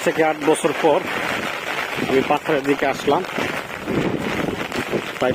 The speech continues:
পাথারের অনেক কিছুই আমারও জানা। তাই সাথে ভাতিজা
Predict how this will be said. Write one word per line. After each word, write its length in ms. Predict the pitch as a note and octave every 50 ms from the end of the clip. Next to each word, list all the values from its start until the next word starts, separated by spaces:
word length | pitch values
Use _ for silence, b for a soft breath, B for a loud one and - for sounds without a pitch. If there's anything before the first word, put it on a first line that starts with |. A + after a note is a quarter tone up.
| -
পাথারের 440 | - C#3 - - D3+ D3 D3 D3 C#3+
অনেক 220 | C#3+ C#3+ E3 F#3 -
কিছুই 280 | - G3 - - D#3+
আমারও 320 | D3 C#3 C#3 C#3 C#3 C#3 C3
জানা। 280 | C3+ B2 A#2 B2+ E3 F#3 - - - - - - - - - - - - - - - - - - - - - - - - - -
তাই 120 | - B2+ A#2+
সাথে 320 | - - D#3 - - D#3+
ভাতিজা 400 | C3 C3 C#3 C#3 D3+ D3 D3 C#3+